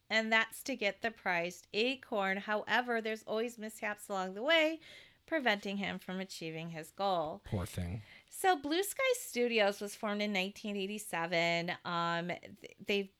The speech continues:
Speaker 1: did all the Ice Age movies, Rio, um, they, and then they were acquired by Twentieth Century Fox, um,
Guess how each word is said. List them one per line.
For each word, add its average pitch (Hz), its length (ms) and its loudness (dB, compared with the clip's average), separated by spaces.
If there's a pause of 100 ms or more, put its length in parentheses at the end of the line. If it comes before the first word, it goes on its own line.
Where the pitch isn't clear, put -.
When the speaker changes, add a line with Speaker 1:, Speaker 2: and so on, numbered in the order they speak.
(120)
Speaker 1:
did 202 160 2
all 190 120 4
the 180 140 -2
Ice 185 220 -2
Age 190 200 -4
movies, 190 460 0
Rio, 180 800 2
um, 175 480 -2 (200)
they, 196 180 0
and 196 180 -4
then 196 140 0
they 196 100 0
were 190 140 2
acquired 185 480 0
by 175 260 -4
Twentieth 190 640 -6
Century 170 420 -8
Fox, 247 800 2
um, 185 640 0